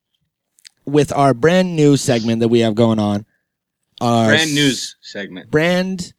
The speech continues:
Speaker 1: news segment, and that's where we give news about popular brands that people, uh, know and love in the world. So here's
Speaker 2: Hey,
Speaker 1: a
Speaker 2: that's a good idea,
Speaker 1: here's a
Speaker 2: actually.
Speaker 1: brand, Coca-Cola. You ever heard of them?
Speaker 2: Never heard of it.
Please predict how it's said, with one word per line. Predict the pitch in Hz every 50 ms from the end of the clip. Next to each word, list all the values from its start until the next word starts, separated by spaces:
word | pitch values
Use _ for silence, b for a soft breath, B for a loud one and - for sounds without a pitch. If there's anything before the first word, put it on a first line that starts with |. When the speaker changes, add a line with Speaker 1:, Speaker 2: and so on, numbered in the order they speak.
| _ _ _ _ _
Speaker 1:
news | 123 135 151 165 170 170 170 156 -
segment, | - - 117 104 92 110 107 113 -
and | - 120 131
that's | 143 156 147 -
where | 165 156 151 151
we | 147 147 139 135
give | 135 131 143 139 131 135
news | 139 156 180 190 190 156
about | 160 156 170 160 156 156 - -
popular | - 160 156 - 170 165 170
brands | 160 147 135 131 123 117 113 113 123 135 135 - - _ _ _ _ _ _ _ _ _ -
that | 131 139 135 131 131 131 - -
people, | - 151 135 156 156 151 151 151 143
uh, | 143 139 139 135
know | 131 127 127 135 139
and | 143 143
love | 143 147 147 143 151
in | 156
the | 160
world. | 156 180 175 131 107 95 -
So | - - 160 151 156 160 b b b b b b b b b
here's | - 226 226
Speaker 2:
Hey, | 208 196
Speaker 1:
a | 196
Speaker 2:
that's | - 269
a | 254
good | 147 156 151
idea, | 143 135 127 120 143 160 107 98 95
Speaker 1:
here's | 92 208 254 233
a | 226
Speaker 2:
actually. | 180 139
Speaker 1:
brand, | 147 143 139 143 165 175 -
Coca-Cola. | - 190 180 170 165 156 190 180 185 202 214 240 277 - _ _ -
You | - 170
ever | 175 170 170
heard | 170 170
of | 170 170
them? | 185 214 240 277 _ _ _ _ _ _ _ _ _
Speaker 2:
Never | - 95 92 87 82 85
heard | 90 87 82
of | 78 73
it. | 73 -